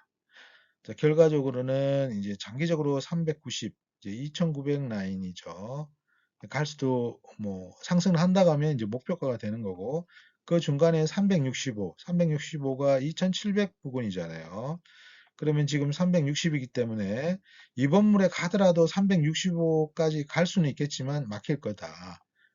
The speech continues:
그러면 일단 이번 물의 고가는 삼백육십이 최고가이지 않을까. 아니면 못 갈 수도 있고 일단 팔거래일 남았기 때문에 삼백육십에서 삼백육십오 포인트는 뭐 하루 만에도 갈 수 있는 값이기 때문에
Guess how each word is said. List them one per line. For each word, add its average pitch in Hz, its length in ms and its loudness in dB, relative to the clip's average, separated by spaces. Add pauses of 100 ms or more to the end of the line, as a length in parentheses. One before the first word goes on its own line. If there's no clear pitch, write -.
(160)
그러면 120 600 -2 (540)
일단 127 360 2
이번 147 380 4
물의 127 440 -2
고가는 143 520 -2
삼백육십이 147 1000 -2
최고가이지 143 760 -4
않을까. 92 420 -8 (140)
아니면 151 400 2
못 147 120 -2
갈 180 120 8
수도 127 200 -6
있고 110 580 -10 (420)
일단 139 180 -6
팔거래일 214 400 2
남았기 160 380 0
때문에 123 280 -6
삼백육십에서 143 920 -4
삼백육십오 131 800 -6
포인트는 147 480 -6
뭐 117 140 -8
하루 156 180 -4
만에도 180 320 0
갈 120 140 -6
수 - 140 -14
있는 117 160 -8
값이기 123 440 -12
때문에 95 680 -10